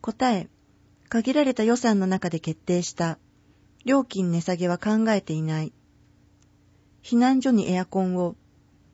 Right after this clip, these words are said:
問い、城之池体育館にエアコン設置が必要では。答え、多大な経費がかかり、現時点では考えていない。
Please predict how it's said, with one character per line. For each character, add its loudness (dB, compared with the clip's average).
問 0
い、 -12
城 2
之 2
池 -4
体 0
育 -12
館 -2
に -6
エ 4
ア 2
コ 0
ン 0
設 -2
置 -6
が 0
必 -6
要 0
で 0
は。 -4
答 -2
え、 -6
多 0
大 2
な 2
経 -2
費 -4
が 0
か -6
か -2
り、 -6
現 4
時 -2
点 0
で -2
は -4
考 0
え 2
て -6
い -2
な -2
い。 -8